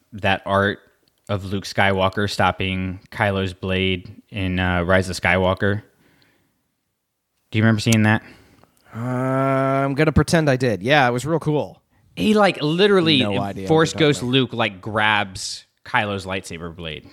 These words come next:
Speaker 2: Well, see, that, that would be less interesting. M-, m-, maybe there's more to it, but Deus Ex Machina is not super fascinating because appearing out of nowhere to do something, eh, okay, sure. I mean,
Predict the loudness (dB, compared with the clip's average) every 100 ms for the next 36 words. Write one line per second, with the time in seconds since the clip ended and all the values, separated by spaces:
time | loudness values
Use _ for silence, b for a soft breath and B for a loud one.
0 | _ -6 0 2 2 2 0 2 0 -2
1 | -10 -10 2 4 6 4 4 4 4 4
2 | 0 -2 -2 -2 -4 -4 -4 0 2 4
3 | 4 4 4 4 2 4 2 2 -4 -8
4 | _ -4 0 2 2 -2 0 -2 0 0
5 | 0 -2 -4 -4 -4 -2 0 4 2 4
6 | 0 0 2 4 4 4 2 2 2 0
7 | -10 -12 -14 -6 -2 2 4 4 2 0
8 | 0 2 6 4 4 2 2 2 2 2
9 | 0 -2 b b b b b b b -16
10 | -6 -2 0 0 0 0 0 -2 2 2
11 | 2 -4 -6 -2 0 -2